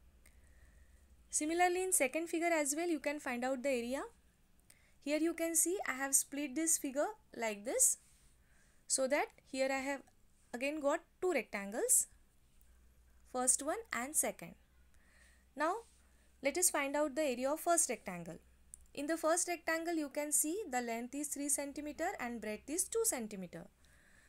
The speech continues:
So area of rectangle will be three centimeter into two centimeter, that is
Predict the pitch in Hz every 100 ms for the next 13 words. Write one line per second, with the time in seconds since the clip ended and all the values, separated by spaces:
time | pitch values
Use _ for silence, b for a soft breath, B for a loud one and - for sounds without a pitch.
0 | b - 262 262 240 277 302 285 269 277
1 | 285 294 285 277 339 494 - 294 302 294
2 | 269 285 294 311 330 277 285 285 285 269
3 | 220 196 196 190 269 247 208 311 -